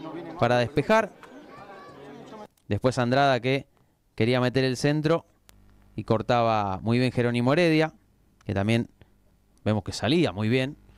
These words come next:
para intentar la contra, algo que intentó mucho Belgrano.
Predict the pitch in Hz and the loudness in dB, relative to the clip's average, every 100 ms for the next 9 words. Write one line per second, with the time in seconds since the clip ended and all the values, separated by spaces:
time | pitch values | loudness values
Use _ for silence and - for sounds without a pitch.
0 | - - - _ 101 107 101 107 117 117 | -20 -20 -20 _ -2 -2 0 0 0 0
1 | 117 160 143 147 160 - - - - - | 0 0 2 0 -2 -14 -20 -20 -20 -20
2 | - - - - - - - - - - | -20 -20 -20 -20 -20 -20 -20 -20 -20 -20
3 | - - - - - 117 127 113 147 156 | -20 -20 -20 -18 0 2 2 2 0 2
4 | 120 117 131 139 127 120 123 143 135 151 | 0 0 0 0 2 2 2 2 2 -2